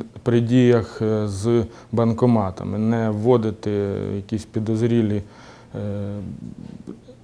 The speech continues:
набори цифр та інше. Це з-, може вберегти вас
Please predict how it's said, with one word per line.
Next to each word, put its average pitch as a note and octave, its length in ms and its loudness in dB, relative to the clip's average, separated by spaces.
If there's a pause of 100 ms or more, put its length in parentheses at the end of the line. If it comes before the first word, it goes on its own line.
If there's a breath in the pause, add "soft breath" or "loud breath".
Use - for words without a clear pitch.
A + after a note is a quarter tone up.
(160)
набори A#2+ 500 4
цифр C#3+ 500 4
та - 180 -2
інше. G#2 420 -2
Це A2 360 0 (140)
з-, G2 240 -8 (120)
може A#2 300 4
вберегти A2+ 640 2
вас A#2 480 2